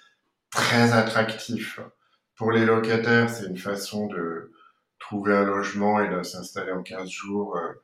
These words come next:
sans meubler un appartement, donc c'est quand même très pratique. Euh, on n'est pas les seuls sur ce marché, mais, euh, voilà, il y a une offre qui se développe.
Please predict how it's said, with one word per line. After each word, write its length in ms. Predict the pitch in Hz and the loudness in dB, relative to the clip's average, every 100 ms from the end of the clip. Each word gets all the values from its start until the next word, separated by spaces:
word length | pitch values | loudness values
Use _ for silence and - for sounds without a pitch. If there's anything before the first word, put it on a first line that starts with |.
| _ _ _ | _ _ _
sans 240 | - 101 98 | -16 -10 -6
meubler 300 | 95 95 98 | -6 -4 -2
un 100 | 95 | -2
appartement, 720 | 92 92 92 98 98 101 98 | -4 -4 -8 -8 -2 0 0
donc 160 | 98 | -4
c'est 140 | - - | -12 -14
quand 80 | 82 | -12
même 120 | 80 | -10
très 160 | - 82 | -12 -14
pratique. 640 | - 82 - 143 175 - - 120 _ _ _ _ _ 104 | -10 -10 -8 -4 -4 -4 -10 -12 _ _ _ _ _ -10
Euh, 380 | 98 92 90 90 | -8 -6 -6 -8
on 40 | 90 | -8
n'est 120 | 87 | -8
pas 160 | 90 | -6
les 80 | 87 | -8
seuls 220 | 87 92 | -8 -12
sur 220 | 90 90 87 | -12 -10 -12
ce 180 | - - | -14 -14
marché, 400 | - - - 98 98 87 | -10 -6 -4 -4 -6 -6
mais, 120 | 80 | -6
euh, 300 | 80 - - - _ _ _ | -8 -8 -10 -16 _ _ _
voilà, 200 | - 95 | -8 -6
il 80 | 90 | -4
y 20 | |
a 40 | 80 | -4
une 100 | 85 | -6
offre 180 | - - | -8 -10
qui 120 | - | -14
se 100 | - | -10
développe. 600 | - - 90 - - - | -8 -4 -2 -2 -4 -12